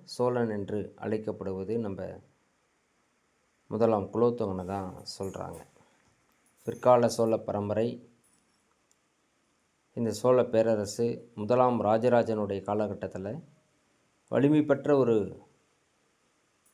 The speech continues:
பேரரசாக இருந்திருக்கிறது. சோழ வம்சத்தை மீட்டெடுத்த மனிதர்களில் மிக முக்கியமானவர்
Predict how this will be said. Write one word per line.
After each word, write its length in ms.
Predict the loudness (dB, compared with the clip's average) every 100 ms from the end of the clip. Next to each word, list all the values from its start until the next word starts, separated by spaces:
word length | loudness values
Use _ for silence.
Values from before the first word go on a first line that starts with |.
| _ 0
பேரரசாக 840 | 2 4 2 -2 -6 -6 -8 -10 -14 -10
இருந்திருக்கிறது. 800 | -6 -4 -6 -8 -12 -14 -16 _ _ _ _ _ _ _ _ _ _ _ _ _ _ _ _
சோழ 420 | 0 6 8 10
வம்சத்தை 640 | 8 6 2 -2 0 0 2
மீட்டெடுத்த 580 | 0 0 0 2 0
மனிதர்களில் 760 | 0 2 0 0 0 -2 -4 -12
மிக 200 | -8 -4
முக்கியமானவர் 880 | -4 -4 -6 -4 -4 -4 -2 -4 -6